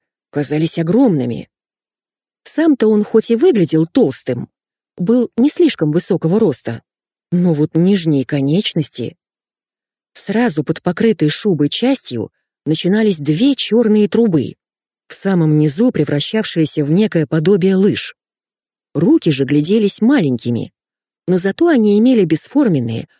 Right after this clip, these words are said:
похожие на щупальца, ярко-алые пальцы. Имя чудо-юдо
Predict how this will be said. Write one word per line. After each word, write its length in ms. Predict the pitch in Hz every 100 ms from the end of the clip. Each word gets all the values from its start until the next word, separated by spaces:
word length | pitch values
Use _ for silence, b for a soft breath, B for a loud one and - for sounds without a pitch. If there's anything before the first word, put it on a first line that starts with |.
| _ -
похожие 480 | 196 - 269 220
на 140 | 165 156
щупальца, 600 | - 285 240 233 - 226
ярко-алые 920 | 170 160 285 - 202 - 226 226 226
пальцы. 580 | - 254 139 - 110 107 _ _ _ _ _ _ _ _
Имя 280 | 311 294 165
чудо-юдо 760 | - 190 151 151 285 185 120